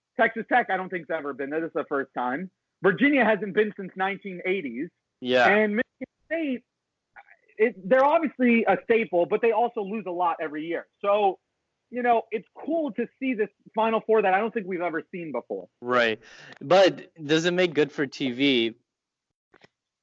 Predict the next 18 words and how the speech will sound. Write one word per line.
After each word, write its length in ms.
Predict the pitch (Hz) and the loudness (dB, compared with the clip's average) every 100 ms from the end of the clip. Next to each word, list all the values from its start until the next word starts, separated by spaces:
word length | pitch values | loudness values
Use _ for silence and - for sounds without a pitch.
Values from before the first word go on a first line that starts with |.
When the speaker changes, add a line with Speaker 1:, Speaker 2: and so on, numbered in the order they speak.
| _ _ _ | _ _ _
Speaker 1:
Does 160 | 214 202 | 0 2
it 100 | 226 | 2
make 200 | 254 196 | 0 -2
good 200 | 262 277 | -4 -4
for 100 | 240 | -8
T 240 | - 220 | -8 -10
V? 220 | 196 220 | -8 -6
I 120 | 220 190 | -2 -2
would 140 | 190 | -2
argue 540 | 180 180 143 185 180 170 _ | -2 -4 -4 -6 -8 -10 _
yes. 240 | - 131 104 _ _ _ _ _ | -12 -12 -12 _ _ _ _ _
And 240 | - 185 190 | -4 -4 -2
here's 240 | 226 262 202 | 0 0 2
why 180 | 214 | 2
I 60 | 202 | 2
would 120 | 185 | 0
argue 300 | 165 170 147 | -4 -6 -6
yes. 300 | 143 120 110 | -10 -10 -14